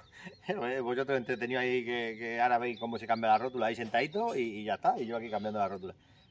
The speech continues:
Pero bueno, tampoco me ha costado tanto, ¿no? Lo que pasa es que el tiempo, ¿no? Porque, eh, empecé el otro día a cambiar aquella, luego el repuesto no tenían ba-,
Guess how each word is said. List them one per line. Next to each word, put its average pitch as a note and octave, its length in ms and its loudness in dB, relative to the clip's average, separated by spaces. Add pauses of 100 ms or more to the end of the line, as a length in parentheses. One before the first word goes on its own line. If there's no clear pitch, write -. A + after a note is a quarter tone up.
Pero G#2 120 -4
bueno, A#2 180 0
tampoco A#2 320 -2
me A2+ 60 0
ha - 20 -2
costado G#2 260 -2
tanto, D3+ 220 -4
¿no? C3+ 100 -8 (440)
Lo - 80 -10
que - 20 -12
pasa G#2+ 180 -6
es G2+ 60 -4
que A2 40 -4
el G2+ 80 -2
tiempo, E3 300 -4
¿no? D3 140 -8 (420)
Porque, F2+ 460 -12
eh, - 460 -20
empecé A2 280 -6
el C3+ 60 0
otro B2+ 180 -2
día A#2 160 0
a G#2 40 -6
cambiar A2+ 280 0
aquella, A2 240 -2
luego A#2 280 0
el A#2 60 -4
repuesto A#2 360 -6
no A#2 100 -4
tenían A#2 340 -2
ba-, G#2 160 0